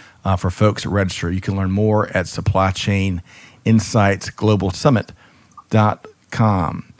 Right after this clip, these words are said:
Okay, Marty and Troy, we have got two outstanding guests, the stars of the show, along with our folks in the, in the skyboxes, as we call 'em.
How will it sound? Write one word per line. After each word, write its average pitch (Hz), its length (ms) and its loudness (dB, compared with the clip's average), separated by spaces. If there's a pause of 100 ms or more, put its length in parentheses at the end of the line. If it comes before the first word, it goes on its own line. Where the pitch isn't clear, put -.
(380)
Okay, 143 560 4
Marty 170 600 4
and 123 220 4
Troy, 117 480 4 (480)
we 156 240 6
have 120 200 4
got 113 360 4
two 170 380 2
outstanding 123 800 0
guests, 101 340 -2
the - 140 -10
stars 139 520 4
of 127 120 -2
the 120 80 2
show, 107 340 2
along 110 280 0
with 135 120 -2
our 110 100 0
folks - 480 -2 (460)
in 113 140 4
the, 110 180 -2
in 110 140 4
the 101 60 2
skyboxes, 110 760 4
as 95 120 2
we 92 80 -2
call 98 300 0
'em. 120 180 -4